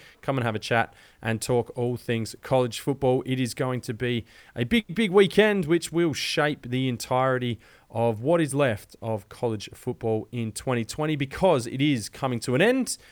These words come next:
This always leaves us a little bit melancholy because we are running the race, we're exhausted, we're knackered, we're rounding that final turn in the four hundred where your legs are getting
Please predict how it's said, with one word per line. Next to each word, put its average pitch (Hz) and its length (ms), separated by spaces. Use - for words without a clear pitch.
This 143 140
always 131 240
leaves 127 240
us - 120
a 143 40
little 131 140
bit 135 120
melancholy 120 680
because 151 580
we 139 240
are 120 220
running 151 300
the 123 80
race, 131 400
we're 123 180
exhausted, 135 580
we're 120 120
knackered, 127 480
we're 127 140
rounding 160 480
that 151 200
final 147 380
turn 147 380
in 139 60
the 127 60
four 147 300
hundred 143 400
where 127 80
your 117 140
legs 131 360
are 131 120
getting 131 420